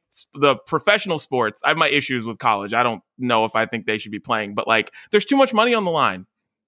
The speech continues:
It, all these things are gonna be played. It, whatever way they do it. Like, eh, the N B A just released all these different new things that they have with, like, <laughs> cool down seats and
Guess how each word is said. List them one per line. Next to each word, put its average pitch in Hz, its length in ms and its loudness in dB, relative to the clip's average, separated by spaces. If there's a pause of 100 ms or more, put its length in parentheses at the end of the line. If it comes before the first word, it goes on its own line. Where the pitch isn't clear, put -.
(280)
It, 262 180 -8
all 208 140 6
these 240 160 0
things 240 220 -2
are 202 40 -4
gonna 196 140 0
be 170 100 -6
played. 143 420 0 (220)
It, 147 140 -2
whatever 175 380 4
way 180 140 2
they 165 120 2
do 151 180 2
it. 113 140 0
Like, 135 240 2
eh, - 220 -8
the 139 260 0
N 180 100 0
B 185 140 2
A 185 80 4
just 175 220 -4
released 160 360 -4
all 139 200 2
these 143 160 0
different 139 420 -2
new 135 400 -2 (220)
things 143 320 0
that 139 160 0
they 139 100 2
have 135 420 2
with, 131 200 -6
like, - 340 -4
<laughs> 180 180 -2
cool 165 200 2
down 147 260 4
seats 139 460 -6
and 110 240 -4